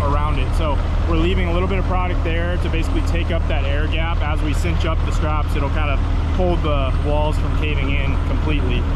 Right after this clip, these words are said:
So we're gonna attempt to get a strap around the nose of the trailer, strap around the tail of the trailer, and a pull line on the steer tires. Probably have Roberto hooked up to at least the steer tires, and then based on the angles, we might have the rotator or the thirty-five ton hooked here,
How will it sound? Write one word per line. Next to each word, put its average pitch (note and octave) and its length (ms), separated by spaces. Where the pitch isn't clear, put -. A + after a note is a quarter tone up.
So D#3 160
we're D3+ 140
gonna D3+ 380
attempt F3 280
to - 60
get E3 160
a D3 200
strap D#3+ 360
around D#3+ 240
the D3 60
nose E3+ 280
of F3+ 60
the - 80
trailer, F3+ 400
strap E3 320
around D#3+ 180
the D3+ 80
tail F3+ 320
of E3+ 80
the - 60
trailer, E3+ 360
and D3 340
a C3 340
pull F3+ 160
line D3 320
on C#3 340
the C3 320
steer E3 260
tires. C3 420
Probably F3 260
have E3 160
Roberto D#3+ 480
hooked - 380
up - 180
to D3+ 80
at C#3 80
least F3 260
the - 80
steer F3+ 280
tires, E3+ 440
and C#3+ 140
then D3 180
based - 260
on D#3 80
the D3+ 60
angles, D3+ 560
we C3+ 100
might C#3+ 200
have D3+ 120
the C#3+ 60
rotator C#3+ 520
or C#3+ 160
the C3+ 200
thirty-five C#3+ 400
ton C#3+ 160
hooked D3 260
here, D#3+ 320